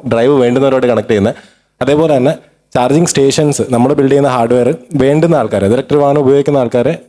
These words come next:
അങ്ങോട്ടേക്ക് എത്തിക്കുക എന്നുള്ളതാണ് നമ്മൾ പ്രധാനമായിട്ട് ചെയ്തിരുന്ന ജോലി. ഞങ്ങളിത് ചെയ്തു വന്ന സമയത്താണ് ഏറ്റവും കൂടുതൽ ഈ ഓട്ടോ ചേട്ടന്മാർ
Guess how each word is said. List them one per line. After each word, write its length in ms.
അങ്ങോട്ടേക്ക് 380
എത്തിക്കുക 240
എന്നുള്ളതാണ് 340
നമ്മൾ 140
പ്രധാനമായിട്ട് 500
ചെയ്തിരുന്ന 340
ജോലി. 180
ഞങ്ങളിത് 460
ചെയ്തു 240
വന്ന 120
സമയത്താണ് 480
ഏറ്റവും 260
കൂടുതൽ 260
ഈ 140
ഓട്ടോ 260
ചേട്ടന്മാർ 400